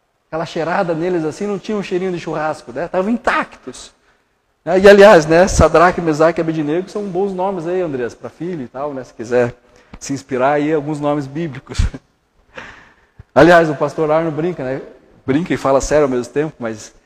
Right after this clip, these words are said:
que todos nós precisamos de uma boa dose de Sadraque, Mesaque e Abednego. Né? Quando Jesus multiplica a água em vinho,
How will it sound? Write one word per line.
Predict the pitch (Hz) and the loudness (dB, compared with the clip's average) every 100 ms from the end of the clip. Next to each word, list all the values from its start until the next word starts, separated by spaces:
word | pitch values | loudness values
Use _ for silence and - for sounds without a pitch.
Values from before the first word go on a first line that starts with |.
| _ _ | _ _
que | 135 | -6
todos | 156 175 | -2 -2
nós | 170 170 185 | 2 0 0
precisamos | 175 - 165 175 | -6 -6 -4 -4
de | 160 | -4
uma | 160 | -4
boa | 139 170 180 | -4 -2 -2
dose | 147 156 175 131 120 | 0 -2 -2 -4 -10
de | 127 | -10
Sadraque, | - 127 127 151 175 | -10 -8 -6 -6 -8
Mesaque | 165 143 123 135 160 - 185 _ _ - | -10 -8 -8 -8 -10 -14 -18 _ _ -2
e | |
Abednego. | 120 123 160 170 156 117 95 - _ _ _ _ _ _ _ _ _ _ _ _ _ _ - | 0 0 4 6 6 2 -10 -20 _ _ _ _ _ _ _ _ _ _ _ _ _ _ 0
Né? | 185 | 4
Quando | 214 233 | 4 6
Jesus | 214 185 240 214 | 4 2 0 -2
multiplica | 185 226 185 - 220 254 - 175 | -4 -6 -8 -4 -4 -2 -2 0
a | 147 | 2
água | 160 214 226 233 | 2 2 0 -2
em | |
vinho, | 180 185 254 240 117 | -2 -2 0 0 -4